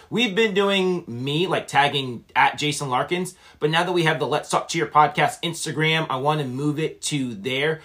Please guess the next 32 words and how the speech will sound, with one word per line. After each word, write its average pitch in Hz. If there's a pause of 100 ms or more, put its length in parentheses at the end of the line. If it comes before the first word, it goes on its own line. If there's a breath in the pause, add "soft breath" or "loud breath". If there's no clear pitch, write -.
So -
I'll 190
still 180
accept 160
them 151
if 143
you 139
tag 143
me, 135 (220 soft breath)
but 151 (180 loud breath)
tag 202
it 208
on 185
the 175
Let's 165
Talk -
Cheer 170
Podcast 160
Instagram, 165
and 135
you 185 (240 soft breath)
are 135
entered 180
to 151
win. 165 (100)
The 147
winner 190
will 156
be 156
announced 147
in 131
episode 151